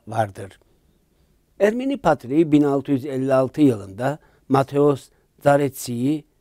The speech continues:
Zari Mateos, İncil'in Ermeni dilinde basılıp basılmayacağını incelemek üzere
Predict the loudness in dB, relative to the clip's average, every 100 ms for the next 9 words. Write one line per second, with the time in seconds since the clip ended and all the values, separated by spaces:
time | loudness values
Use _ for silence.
0 | _ _ 0 0 2 -2 -4 -12 -10 -8
1 | -8 -10 _ _ _ _ _ _ _ _
2 | -2 -2 -2 0 2 0 _ _ -8 -4
3 | 0 0 0 -2 2 4 4 0 -2 -6
4 | -8 -8 -8 -8 -8 -4 -4 -4 -6 -6
5 | -6 -6 -6 -6 -4 -2 -2 -2 -4 -4